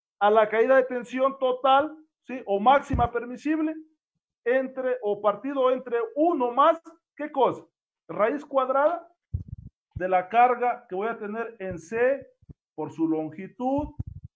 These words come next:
más la carga que voy a tener en D por su longitud y todo lo que está circulando por aquí. Entonces, si fuera ahora más estas dos cargas, ¿más qué ca-, más qué sería? Más E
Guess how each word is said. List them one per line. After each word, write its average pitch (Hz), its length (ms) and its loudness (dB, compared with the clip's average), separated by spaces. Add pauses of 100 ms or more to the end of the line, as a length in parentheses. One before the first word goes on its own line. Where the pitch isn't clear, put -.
(260)
más 233 520 2
la 165 240 -2
carga 214 440 0
que 180 80 -8
voy 190 180 -4
a 214 120 -6
tener 208 520 -6
en 175 260 -8
D 247 380 0 (440)
por 175 220 0
su 175 240 -8
longitud 175 920 -6 (140)
y 160 200 -18
todo 202 180 -2
lo 202 140 -4
que 190 80 -10
está 214 200 -8
circulando 196 640 -6
por 175 140 -2
aquí. 220 460 -8 (760)
Entonces, 262 500 -4
si 214 120 -8
fuera 254 300 4
ahora 247 460 6
más 233 200 0
estas 226 260 -4
dos 262 180 -6
cargas, 254 400 2
¿más 233 200 -6
qué 285 180 -10
ca-, 277 220 -2
más 262 200 0
qué 302 140 -10
sería? 214 400 -4 (540)
Más 285 400 4 (500)
E 285 440 4